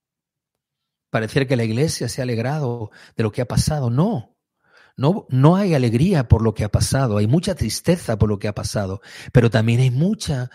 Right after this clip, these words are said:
también culpabilidad de lo que la iglesia ha sido por mucho tiempo.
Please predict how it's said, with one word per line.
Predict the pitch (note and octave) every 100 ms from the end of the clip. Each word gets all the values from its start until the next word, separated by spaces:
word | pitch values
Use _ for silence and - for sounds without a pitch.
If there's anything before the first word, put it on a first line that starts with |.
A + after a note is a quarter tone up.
| - _ _ _ _ _ _ _ _ _ _ _ _ _ _ _ _ _
también | - G#2+ G#2 G#2+ A#2
culpabilidad | A2+ A2 - A2 G2+ G2 A2 B2+ A2+
de | G2+
lo | G2
que | G2+
la | G2
iglesia | G2 A#2 A#2+ A#2
ha | - A#2+
sido | - D#3 B2 A2
por | A#2+
mucho | G#2+ G#2 -
tiempo. | - A#2+ C3 - -